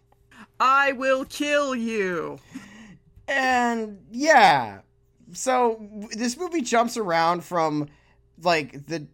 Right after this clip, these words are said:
Speaker 2: what's happening to the other drug mules who are, like, stuck in a house, which I'm assuming is a house Neil Breen owns. <laughs>
Speaker 1: Uh, probably.
Speaker 2: Just for ease, and made more dilapidated looking.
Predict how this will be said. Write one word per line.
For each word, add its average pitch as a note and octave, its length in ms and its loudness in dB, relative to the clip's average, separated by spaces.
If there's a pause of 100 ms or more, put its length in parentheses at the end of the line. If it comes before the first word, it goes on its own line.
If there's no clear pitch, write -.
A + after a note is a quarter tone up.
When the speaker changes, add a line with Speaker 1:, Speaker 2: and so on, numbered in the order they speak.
(160)
Speaker 2:
what's F3+ 260 -6
happening F#3 400 0
to G3+ 160 -8
the F#3 100 -4
other E3 240 -2
drug D3 300 -2
mules C#3 260 -4
who C#3+ 80 -10
are, C3+ 120 -8
like, C3+ 200 -8
stuck D3 300 -6
in D3+ 80 -8
a D3 40 -6
house, - 880 -6
which C#3 220 -12
I'm D3 140 -6
assuming D3+ 460 -6
is C#3 260 -10 (180)
a C3+ 120 -4
house C#3 380 -4
Neil C3+ 180 -6
Breen C3 420 -10
owns. B2 640 -10
<laughs> - 40 -20 (680)
Speaker 1:
Uh, G3+ 80 -12 (100)
probably. G#3 840 -14 (360)
Speaker 2:
Just D3 280 -10
for D3+ 380 -8
ease, C3 640 -8
and C#3 380 -2
made C#3+ 360 -4
more C3+ 220 -4
dilapidated C3+ 840 -6
looking. G#2+ 420 -14